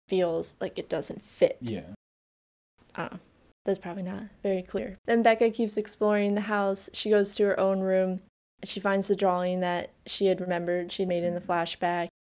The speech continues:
Speaker 1: She's attacked by Diana again. Brett comes in, saves her, and then they leave 'cause they hear her mom. The mom and Martin, Sophie and Mar-, Martin come home and they're like, "Oh, let's have a movie night." And it's,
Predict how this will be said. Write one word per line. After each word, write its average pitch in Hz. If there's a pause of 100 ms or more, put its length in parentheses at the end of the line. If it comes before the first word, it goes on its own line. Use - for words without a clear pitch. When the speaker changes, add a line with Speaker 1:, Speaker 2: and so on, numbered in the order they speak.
(260)
Speaker 1:
She's 196
attacked 185
by 175 (360)
Diana 175
again. 170 (400)
Brett -
comes 175
in, 170
saves 175
her, 175
and 185
then 185
they 170
leave 170
'cause - (100)
they 180
hear 175
her 175
mom. 160
The 208
mom 190
and 185
Martin, 240
Sophie 202
and 190
Mar-, 180 (180)
Martin 202
come 214
home 208
and 190
they're 180
like, 175 (160)
"Oh, 262
let's 247
have 185
a 170
movie 220
night." 214
And 196
it's, -